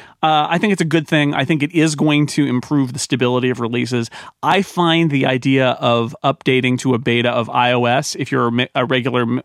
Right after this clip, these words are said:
a member of the public, a lot scarier than the Mac, because a lot of times you can't go back to the previous version, and it's like your phone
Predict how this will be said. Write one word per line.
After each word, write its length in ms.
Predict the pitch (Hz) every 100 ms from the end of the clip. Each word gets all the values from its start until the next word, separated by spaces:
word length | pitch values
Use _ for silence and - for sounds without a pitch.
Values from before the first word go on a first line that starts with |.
| 143
a 60 |
member 260 | 131 131 131
of 60 |
the 80 | 120
public, 360 | 117 127 139 - - -
a 80 | 127
lot 220 | 127 139
scarier 580 | - - 127 139 151 156
than 120 | 147
the 80 | 131
Mac, 340 | 131 139 -
because 240 | 147 135 127
a 20 |
lot 160 | 127
of 60 | 127
times 240 | 143 139
you 40 | 127
can't 260 | - 139
go 120 | - 123
back 480 | 113 107 127 - _ - - _
to 100 | -
the 80 | 123
previous 460 | - 135 127 120 -
version, 400 | 120 127 151 143
and 180 | 123
it's 300 | 131 131 -
like 280 | - 123 -
your 120 | 135
phone 520 | 120 156 160 123 104